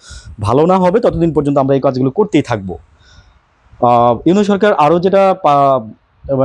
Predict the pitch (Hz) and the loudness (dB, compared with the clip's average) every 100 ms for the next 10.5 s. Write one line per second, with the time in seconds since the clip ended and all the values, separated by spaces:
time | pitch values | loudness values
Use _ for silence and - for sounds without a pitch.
0 | 131 127 107 123 123 120 175 175 160 160 | 0 0 -2 -2 -2 0 -2 0 -2 0
1 | 160 165 160 165 160 143 - 170 175 180 | 0 0 2 2 2 -2 -2 0 2 2
2 | 185 139 139 131 131 131 117 135 151 139 | 0 -2 -2 0 0 -2 -2 -2 -2 0
3 | 135 147 123 - 156 214 123 120 113 - | -2 -2 -2 0 -2 0 2 2 0 0
4 | 147 170 - - - _ _ _ _ _ | -2 -2 -8 -14 -18 _ _ _ _ _
5 | - - - 147 147 170 180 180 - 175 | -16 -14 -6 -2 0 2 2 0 0 -2
6 | 247 - _ _ - 135 143 135 123 113 | -2 -14 _ _ -4 2 2 2 0 0
7 | 165 196 208 156 - 160 - _ - 160 | 0 0 0 -2 0 -2 -2 _ -8 -4
8 | 160 165 160 151 139 143 135 147 156 156 | 0 2 0 -2 0 0 0 -2 0 0
9 | 156 - - _ _ 120 123 - 139 185 | 0 -6 -20 _ _ -6 -4 -2 0 0
10 | 208 196 139 123 | 0 0 0 0